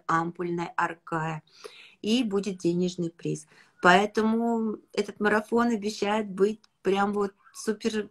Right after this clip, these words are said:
супер-мега крутым. Так, циферку два пишем, девочки, пишем.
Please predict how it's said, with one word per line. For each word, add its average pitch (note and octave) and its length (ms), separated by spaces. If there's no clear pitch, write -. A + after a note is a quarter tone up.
супер-мега G3+ 760
крутым. F3 520
Так, F#3+ 400
циферку A3+ 580
два F#3 340
пишем, E3 600
девочки, G3+ 720
пишем. A3 680